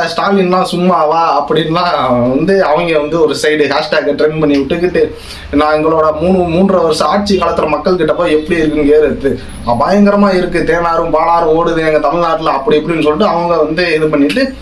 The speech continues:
ஸ்டாலின் அவர்கள் குரல் கொடுக்கவும் தான் இங்க மாதிரி த-, கேரளா கவர்மெண்ட் அப்படியே பதறி போயிட்டாங்க, சதறி போயிட்டாங்க. வந்து பார்த்தேல, பதினெட்டு குப்பை,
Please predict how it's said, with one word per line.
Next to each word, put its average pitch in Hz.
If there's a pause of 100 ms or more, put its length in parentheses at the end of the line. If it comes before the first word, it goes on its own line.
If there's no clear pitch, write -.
(200)
ஸ்டாலின் 214
அவர்கள் 190
குரல் 202
கொடுக்கவும் 190
தான் 233
இங்க 196
மாதிரி 190 (180)
த-, 151
கேரளா 190
கவர்மெண்ட் 180
அப்படியே 202
பதறி 226
போயிட்டாங்க, 175
சதறி 220
போயிட்டாங்க. 151
வந்து 202
பார்த்தேல, 185
பதினெட்டு 170
குப்பை, 170